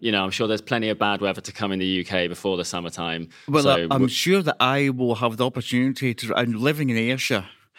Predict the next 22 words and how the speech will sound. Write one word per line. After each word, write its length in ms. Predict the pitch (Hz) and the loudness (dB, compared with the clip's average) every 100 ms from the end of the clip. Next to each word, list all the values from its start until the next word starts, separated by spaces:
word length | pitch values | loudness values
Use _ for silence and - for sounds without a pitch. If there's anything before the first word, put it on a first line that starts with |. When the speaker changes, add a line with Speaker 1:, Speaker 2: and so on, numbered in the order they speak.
| - - - _ | -20 -20 -20 _
Speaker 2:
I 200 | 123 127 - | 0 2 2
have 200 | 120 - | 0 0
plenty 260 | 135 139 135 | 0 0 0
of 100 | 117 | 0
opportunity 600 | 123 120 - 127 120 120 | 0 -2 -2 -2 -2 -4
for 140 | 110 | -4
some 240 | 110 131 135 | -2 0 2
more 200 | 127 120 | 0 -2
precipitation 840 | 104 - 117 107 117 117 - 117 | -4 -4 -4 -4 -4 -2 -2 -2
and 100 | 107 | -2
wind 320 | 107 120 123 - - | -2 -2 -2 -6 -6
to, 120 | 117 | -6
to 280 | - - 120 | -8 -10 -4
get 360 | 120 113 98 | 0 0 0
out 80 | 110 | -4
there 220 | 120 117 110 | -4 -2 -4
and, 200 | 104 - | -6 -8
and 180 | 107 107 | -6 -4
give 200 | 117 113 | -4 -4
it 80 | 107 | -6
its 160 | - - | -6 -8
full, 480 | - 123 120 113 | -4 -4 -4 -8